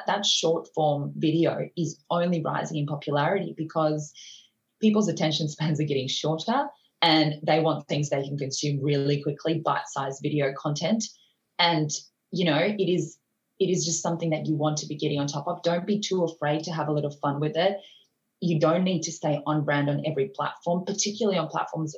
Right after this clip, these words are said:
like TikTok and even Instagram Reels. You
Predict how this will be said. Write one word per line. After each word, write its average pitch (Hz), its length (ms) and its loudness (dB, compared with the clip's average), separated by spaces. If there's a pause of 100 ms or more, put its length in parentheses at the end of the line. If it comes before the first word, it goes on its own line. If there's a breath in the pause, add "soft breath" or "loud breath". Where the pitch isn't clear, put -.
like 151 240 -2
TikTok 180 480 -4 (100)
and 170 160 2
even 170 200 0
Instagram 151 680 -2
Reels. 170 460 0 (400 loud breath)
You 180 160 2